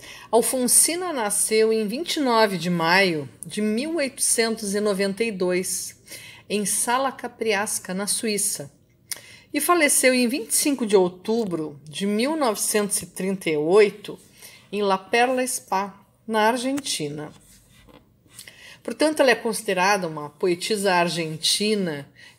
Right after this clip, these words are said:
de origem suíça. Ela era, então, feminista, professora, atriz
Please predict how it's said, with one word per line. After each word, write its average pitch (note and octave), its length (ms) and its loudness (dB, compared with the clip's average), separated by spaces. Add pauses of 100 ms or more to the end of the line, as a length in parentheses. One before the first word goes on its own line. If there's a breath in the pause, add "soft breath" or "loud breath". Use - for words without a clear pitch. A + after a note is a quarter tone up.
(120)
de - 140 -2
origem G3+ 400 2
suíça. D4 880 0 (680 loud breath)
Ela D4+ 280 6
era, A#3+ 240 6
então, G#3 580 0
feminista, G#3 1200 0 (120)
professora, F3 1080 -2 (260 loud breath)
atriz - 960 -2